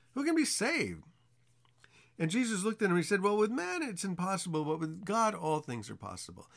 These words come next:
People put all kinds of barriers, all kinds of things in between them and God, and this guy had as well.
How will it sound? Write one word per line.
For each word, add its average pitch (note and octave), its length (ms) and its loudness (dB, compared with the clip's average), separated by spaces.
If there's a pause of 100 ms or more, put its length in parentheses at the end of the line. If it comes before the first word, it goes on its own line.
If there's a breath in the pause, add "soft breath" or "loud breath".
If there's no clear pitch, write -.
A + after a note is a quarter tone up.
(260 loud breath)
People A3+ 240 0
put F#3 160 2
all F3+ 240 4
kinds F3 340 -2
of A#2 140 -8
barriers, B2+ 460 -2
all D#3 100 -4
kinds F3+ 260 -6
of B2+ 100 -8
things C#3 340 -6
in A#2 100 -4
between A#2 360 -6
them A#2 180 -2
and G#2+ 120 -6
God, G2+ 240 -2
and A#2+ 160 -4
this A#2 200 -4
guy A2 240 -6
had F2+ 200 -8
as A2+ 160 -10
well. F3 280 -8